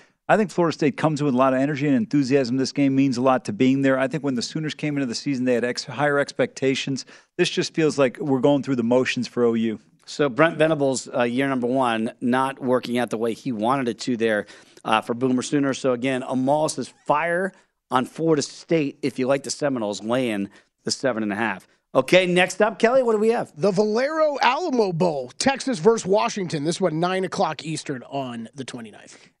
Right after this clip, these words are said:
Speaker 2: Nine o'clock Eastern on the twenty-ninth. Now, wow, that surprises me that Texas is five-point faves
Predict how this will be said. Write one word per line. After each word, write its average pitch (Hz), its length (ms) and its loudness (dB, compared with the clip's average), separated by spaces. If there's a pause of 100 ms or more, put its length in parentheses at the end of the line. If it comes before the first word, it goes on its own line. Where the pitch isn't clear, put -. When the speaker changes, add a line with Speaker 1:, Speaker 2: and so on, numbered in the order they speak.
(100)
Speaker 2:
Nine 139 400 0
o'clock 214 300 0 (120)
Eastern 165 420 -2
on 135 60 0
the 127 80 -2
twenty-ninth. 123 680 -4
Now, 135 520 0 (260)
wow, 107 580 -2
that 165 200 2
surprises 139 600 0
me 123 220 -2
that 107 160 -6
Texas 147 580 -4
is 131 180 -6
five-point 143 760 -4
faves 123 460 -2